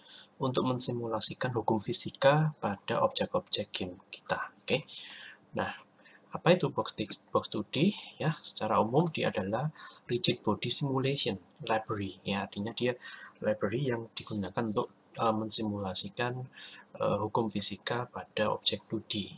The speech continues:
ya. Nah, em, biasanya, em, tu-, Box two D ini sering sekali dipakai untuk game-game yang menggunakan gameplay berbasis fisik, ya, seperti contoh Limbo, Rolando, Angry Birds, ya,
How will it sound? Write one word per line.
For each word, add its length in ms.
ya. 160
Nah, 160
em, 560
biasanya, 480
em, 480
tu-, 240
Box 220
two 100
D 240
ini 160
sering 240
sekali 240
dipakai 480
untuk 320
game-game 480
yang 80
menggunakan 800
gameplay 560
berbasis 560
fisik, 320
ya, 160
seperti 400
contoh 480
Limbo, 560
Rolando, 720
Angry 340
Birds, 560
ya, 240